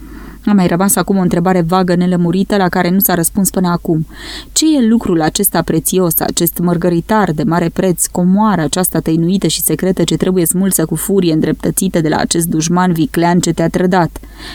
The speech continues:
Trebuie să fie ceva ce vrei să ai, dar nu ai găsit nici când, iar acum înțelegi de ce nu l-ai găsit. Când ți l-a luat acest dușman și ți l-a ascuns unde nu te gândești să cauți,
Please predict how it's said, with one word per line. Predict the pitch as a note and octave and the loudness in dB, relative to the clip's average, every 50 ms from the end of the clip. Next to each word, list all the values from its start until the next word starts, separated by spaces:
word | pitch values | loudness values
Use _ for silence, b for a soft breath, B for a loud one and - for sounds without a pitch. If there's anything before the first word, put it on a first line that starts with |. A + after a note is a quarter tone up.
| B B | B B
Trebuie | - F#3 F#3+ E3+ E3+ E3 | -2 0 0 2 2 0
să | - - | 0 -2
fie | D3+ - F3 E3+ | -2 0 0 0
ceva | D#3+ - E3 D#3+ D#3+ E3 | 0 0 0 0 0 0
ce | - - D#3 | -2 -2 -2
vrei | D3+ D#3 D#3+ D#3+ | 0 0 0 0
să | - - G3 | 0 0 0
ai, | A3 B3 C4 A#3+ B B B B B B - | 2 2 2 2 B B B B B B -2
dar | - B3+ | 0 2
nu | B3+ C4 C#4 | 4 4 4
ai | C4+ | 4
găsit | A#3 A3+ G3 - B3 | 4 2 2 2 2
nici | A3+ A3 A3+ B3 | 2 2 2 0
când, | - - D4+ C4+ A3 F3 | 0 0 2 4 4 4
iar | D#3+ D#3 D#3 | 2 2 0
acum | D#3+ E3 - - G#3+ A3 | 0 0 0 2 2 4
înțelegi | F#3+ E3+ - - E3+ E3 F3 F3+ A3 G#3+ | 4 2 0 0 0 0 0 2 0 0
de | F3+ E3 | 0 -2
ce | - - D#3+ | -2 0 0
nu | E3+ E3+ | 0 0
l-ai | F3 F3 F3+ | 0 0 2
găsit. | F#3+ A3+ A3+ - A3 F#3 - B B B B B B B B B B B - | 2 2 2 2 0 0 0 B B B B B B B B B B B -2
Când | - C#4+ C4+ C4 B3 | 2 4 6 6 6
ți | - A3 | 4 4
l-a | G3 F#3 F3 | 2 4 4
luat | F#3 G#3 A3 A3 - | 4 2 2 2 0
acest | F3+ - - F#3 F3+ E3 | 0 0 2 2 2 2
dușman | F3 E3 D#3+ E3 E3 D#3+ D#3+ D#3+ F3+ A3 | 0 0 0 0 0 2 2 4 4 2
și | A3+ - G#3+ E3+ | 2 2 0 -2
ți | - - - | 0 -2 0
l-a | E3 - | 0 0
ascuns | - F3 - - - A3+ G#3+ G#3 F#3+ | 0 0 -2 0 0 2 2 2 2
unde | - G3+ F#3+ F3 E3 D#3+ | 2 2 2 2 2 2
nu | F3+ G3+ A3 B3 B3+ | 4 4 6 6 6
te | - - D#3 | 4 2 0
gândești | E3 E3 D#3 D#3 E3+ F#3 F#3 - | 0 0 0 0 0 0 0 0
să | - F#3+ - | -2 -2 0
cauți, | - F3 D#3 D#3 D#3+ A3 B3 - B | 0 0 2 2 2 0 0 -2 B